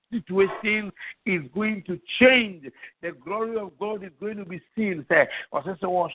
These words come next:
sorry, they are not on the internet, sorry, they are sorry, what, what didn't move any to me." And then you pray,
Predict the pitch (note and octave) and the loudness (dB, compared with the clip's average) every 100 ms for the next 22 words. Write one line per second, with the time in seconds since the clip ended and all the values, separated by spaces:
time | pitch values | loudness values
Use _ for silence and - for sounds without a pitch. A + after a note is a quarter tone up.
0 | - F#3+ A#3 G3+ G3 F#3 G3+ F3+ F3+ G#3 | 2 4 4 0 -4 -4 -4 -4 -6 -8
1 | G#3 F#3+ F#3 G3 F#3+ F#3+ - G#3 G#3+ G#3 | -8 -6 -8 -4 -4 -4 -6 -2 0 0
2 | - _ G#3 A3 G#3 - A3+ A3 G3 E3+ | -4 _ 0 2 2 -2 0 2 2 -2
3 | E3 E3+ F#3+ A3 G#3+ - G#3 G#3 - G3+ | -6 -10 -10 -12 -12 -10 -10 -10 -10 -10
4 | D#3 A2+ _ _ _ - G3 A3+ F#3 F3 | -8 -12 _ _ _ -2 0 0 -2 0
5 | F#3+ F3+ | 0 0